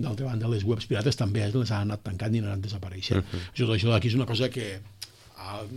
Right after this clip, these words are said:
Speaker 1: influït favorablement amb el mercat. S'ha recuperat, no molt,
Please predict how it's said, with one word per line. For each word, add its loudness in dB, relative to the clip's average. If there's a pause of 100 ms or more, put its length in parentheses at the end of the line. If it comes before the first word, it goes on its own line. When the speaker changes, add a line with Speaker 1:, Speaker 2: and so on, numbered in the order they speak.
(180)
Speaker 1:
influït -6
favorablement -2
amb 0
el 0
mercat. -4 (460)
S'ha 10
recuperat, 6 (320)
no -2
molt, 0